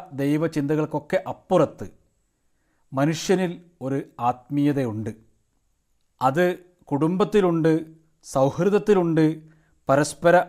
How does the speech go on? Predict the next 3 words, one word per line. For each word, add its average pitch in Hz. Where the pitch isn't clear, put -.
പരിഗണനയിലുണ്ട്, 165
പങ്കുവെക്കലിലും 160
ഒക്കെയുണ്ട്. 113